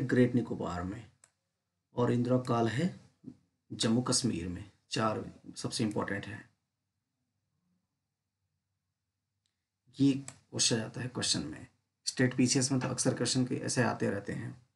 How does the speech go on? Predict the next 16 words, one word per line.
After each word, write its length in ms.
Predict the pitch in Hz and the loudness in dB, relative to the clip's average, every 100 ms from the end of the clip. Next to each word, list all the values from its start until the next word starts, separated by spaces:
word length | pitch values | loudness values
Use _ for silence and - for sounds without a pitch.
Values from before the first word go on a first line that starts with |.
| _ _ _ _ _ _ _ _ _ _ _ _ _ | _ _ _ _ _ _ _ _ _ _ _ _ _
इंदिरा 260 | 131 131 143 | 6 6 6
कॉल, 260 | 143 147 | 6 6
इंदिरा 200 | 135 139 135 | 6 4 4
पॉइंट 180 | 139 | 4
तो 60 | 135 | 2
सबको 260 | 127 131 139 | 2 0 0
पता 140 | 151 | 0
है, 120 | 165 - | -2 4
गौर 240 | 131 131 | 6 8
मोता 280 | 127 123 139 | 8 8 4
किबुथु 340 | 135 123 123 135 | 2 2 4 4
ये 240 | 127 147 175 - | 4 4 2 -2
नया 220 | 131 110 104 | 2 2 2
है। 260 | 98 113 | -2 -6
नेक्स्ट 1000 | - - _ _ _ _ _ _ _ 127 - | -12 -20 _ _ _ _ _ _ _ -2 0
क्वेश्चन, 320 | 123 - | 2 4